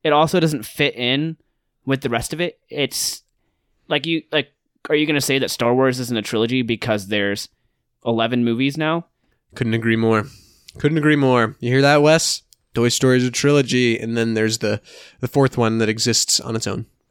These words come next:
Speaker 2: This is a throwback to our, I think, episode, oh man, when was it? Like, twenty-two? Our Google autofill episode. Corey,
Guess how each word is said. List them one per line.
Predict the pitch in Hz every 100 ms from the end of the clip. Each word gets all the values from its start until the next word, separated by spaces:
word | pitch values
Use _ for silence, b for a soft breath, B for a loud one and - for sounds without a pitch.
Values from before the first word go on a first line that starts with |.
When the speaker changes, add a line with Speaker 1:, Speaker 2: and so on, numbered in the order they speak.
| _
Speaker 2:
This | 208 233
is | 311
a | 285
throwback | 254 233 233
to | - 220
our, | 208 202 196
I | 185
think, | 226 -
episode, | - - 190 175 165 165
oh | - - -
man, | 135 120
when | 123 127
was | 113 104
it? | 98
Like, | 110
twenty-two? | - - 170 170 165 151 _ _ - - 135 185 208 _ b b b b
Our | 127
Google | 123 123 139 147 139
autofill | 135 139 139 - 139 139
episode. | 135 151 151 143 147 - B B B B B B B _ _ _ _ _ -
Corey, | - 208 165